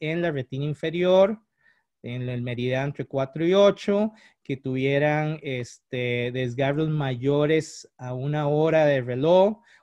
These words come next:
o que tuviesen múltiples desgarros que se extendieran más de una, de una hora de reloj.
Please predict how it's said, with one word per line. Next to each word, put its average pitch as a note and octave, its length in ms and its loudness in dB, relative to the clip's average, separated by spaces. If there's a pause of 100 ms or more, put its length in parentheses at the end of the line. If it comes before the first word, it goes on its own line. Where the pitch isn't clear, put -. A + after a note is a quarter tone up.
o C3 180 -10
que - 140 -8
tuviesen C#3 580 -4
múltiples F#3+ 640 -2
desgarros D3+ 540 0
que C3+ 140 -10
se - 120 -12
extendieran C3+ 960 -6
más D3 420 -4
de D#3 200 -8
una, C#3+ 420 -4
de B2 420 -6
una C#3 300 -6
hora C#3 380 0
de A#2+ 160 -6
reloj. A2+ 480 -4